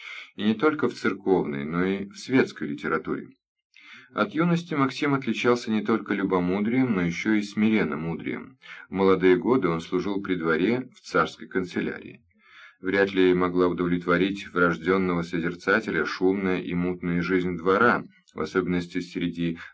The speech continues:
начинавшихся тогда монофилитских интриг. И очень скоро он оставляет мир, уходит в уединённую Хризопольскую обитель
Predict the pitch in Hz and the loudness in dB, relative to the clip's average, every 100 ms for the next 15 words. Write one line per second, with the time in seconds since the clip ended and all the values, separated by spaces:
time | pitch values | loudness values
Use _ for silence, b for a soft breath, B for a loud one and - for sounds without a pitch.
0 | - 92 92 87 87 87 - - 90 87 | -8 -6 -2 0 0 -2 -6 -6 0 0
1 | 85 87 85 80 B B B 87 90 85 | 0 2 2 0 B B B -2 0 0
2 | 87 85 80 - 87 - 87 82 73 - | -2 -2 -2 -6 -14 -8 -6 -6 -6 -8
3 | - _ _ - 127 143 160 139 - 120 | -12 _ _ -4 -2 -2 -4 -8 -2 0
4 | 101 117 127 - _ _ - 117 - - | 2 0 -4 -14 _ _ -4 -2 -2 -4
5 | - 104 95 87 80 - 78 87 - B | 0 2 4 2 0 -4 -6 -6 -6 B
6 | B B 95 - 139 131 123 90 95 90 | B B -8 0 2 2 2 -2 -2 -2
7 | 90 95 101 98 95 87 78 98 90 90 | -2 -2 -2 -2 0 -2 -2 0 2 2
8 | 90 82 - 80 76 71 73 71 90 101 | 0 -4 -4 -6 -4 -4 -4 -4 -6 -2
9 | 120 107 | -2 -4